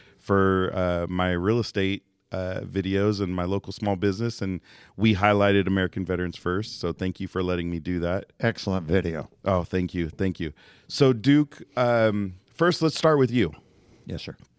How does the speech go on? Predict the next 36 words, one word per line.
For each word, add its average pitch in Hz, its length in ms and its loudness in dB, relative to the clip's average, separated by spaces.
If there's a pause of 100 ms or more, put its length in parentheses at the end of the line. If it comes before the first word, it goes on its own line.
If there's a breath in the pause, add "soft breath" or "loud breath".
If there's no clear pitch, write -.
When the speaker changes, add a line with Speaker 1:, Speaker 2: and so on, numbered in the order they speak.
(160)
Speaker 1:
Tell 127 240 4
us 127 140 2
a 123 60 2
little 120 240 4
bit 120 120 4
about 117 380 2
you, 120 600 2
your 98 180 -2
service. 117 520 2
I 101 60 -2
know 104 160 0
you 104 120 0
don't 104 120 -2
wanna 107 160 -2
go 104 160 2
too 113 200 -4
deep 110 220 -4
into 120 300 -2
it, 123 200 -4
but, 95 300 0 (360 loud breath)
uh, 92 180 4
what 101 200 2
branch 107 320 2
did 101 140 -8
you 104 80 -2
serve 107 320 0
in? 110 340 2
And 82 300 -4
Speaker 2:
I 113 60 -2
served 127 260 2
in 113 80 2
the 101 60 0
United 101 320 0
States - 280 -2
Marine 101 280 -2
Corps 143 320 -4